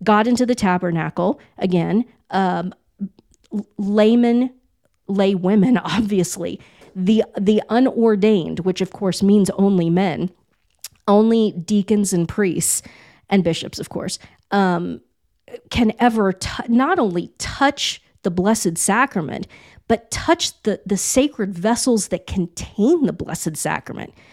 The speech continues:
None of these people should be getting into the tabernacle. None of these people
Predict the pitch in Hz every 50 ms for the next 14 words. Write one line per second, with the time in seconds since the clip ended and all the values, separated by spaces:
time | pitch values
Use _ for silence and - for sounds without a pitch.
0 | - - _ _ _ - 202 220 254 330 359 370 349 320 240 226 254 220 202 -
1 | - - 247 254 254 - 180 - 175 - - - 196 175 202 196 175 202 208 208
2 | 208 202 196 190 185 185 180 - - 185 180 185 180 170 156 147 139 - - -
3 | - 202 214 240 285 311 339 349 349 294 247 262 254 226 - - 240 233 233 -
4 | 190 170 - -